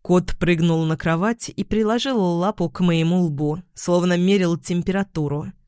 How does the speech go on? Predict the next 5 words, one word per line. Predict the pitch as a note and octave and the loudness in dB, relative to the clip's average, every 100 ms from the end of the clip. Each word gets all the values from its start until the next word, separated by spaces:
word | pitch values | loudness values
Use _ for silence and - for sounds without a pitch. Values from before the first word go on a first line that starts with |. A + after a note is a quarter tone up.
| _ _ _ - | _ _ _ -4
Заглянул | D#3 F3+ F3+ F3 G3 F#3 | 0 2 4 4 2 2
в | D3+ | -2
осоловевшие | E3 D#3+ D#3 F3 - - D3 | -2 -2 0 -2 -6 -6 -4
глаза, | C#3 D3 D3+ F3 G#3 G3+ - | -2 -4 -2 -4 -4 -6 -10
изрёк: | - E3+ D#3 D#3+ - - - | -2 0 0 -2 -4 -12 -20